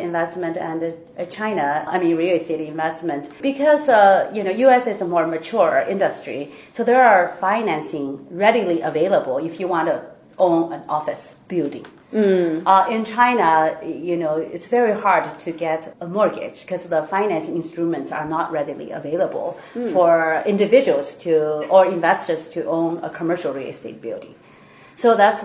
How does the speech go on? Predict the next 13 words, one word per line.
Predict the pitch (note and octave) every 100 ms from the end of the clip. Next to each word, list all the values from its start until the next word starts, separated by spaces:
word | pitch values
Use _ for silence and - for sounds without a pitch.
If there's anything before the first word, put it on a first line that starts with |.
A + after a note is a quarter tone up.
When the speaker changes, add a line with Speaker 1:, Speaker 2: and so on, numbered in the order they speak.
| F#3
Speaker 1:
why | F3 F3 F3+ F3+
it's | - - _ -
pretty | D4
common | - G#3+ F3+ D#3+ C#3+
for | E3
private | - F#3+ F3+ E3+ D3+ - D#3+
investors | D#3 E3 - C#3+ - -
to | - -
own | D#3+ C#3+ D3 - - -
commercial | F#3 G3+ G3+ E3
real | D#3
estate | - D#3 D#3 D#3
in | D3+ D#3